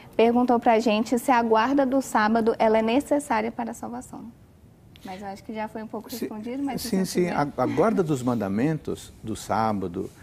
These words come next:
Speaker 2: do honra pai e mãe, seja honesto, seja verdadeiro, é,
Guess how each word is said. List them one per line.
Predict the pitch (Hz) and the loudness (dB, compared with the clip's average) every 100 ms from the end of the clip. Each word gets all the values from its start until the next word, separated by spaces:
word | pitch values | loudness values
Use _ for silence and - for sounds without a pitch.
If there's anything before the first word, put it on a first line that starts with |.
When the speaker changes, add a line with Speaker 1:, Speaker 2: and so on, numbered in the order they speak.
| - - - | -20 -20 -12
Speaker 2:
do | 104 90 87 87 - - 110 | -8 -6 -6 -8 -12 -10 -2
honra | 110 101 | -2 -2
pai | - 98 | -4 -4
e | |
mãe, | 87 98 113 110 98 92 | -2 -2 0 0 -2 -4
seja | - 120 101 | -4 -4 -2
honesto, | 95 90 110 110 101 - 101 101 | -4 -2 -2 -2 -6 -12 -14 -10
seja | - 98 95 | -6 -6 -4
verdadeiro, | 95 90 85 104 117 107 95 - - - - - | -6 -6 -2 0 2 0 -4 -10 -16 -20 -20 -16
é, | 85 82 78 | -8 -6 -6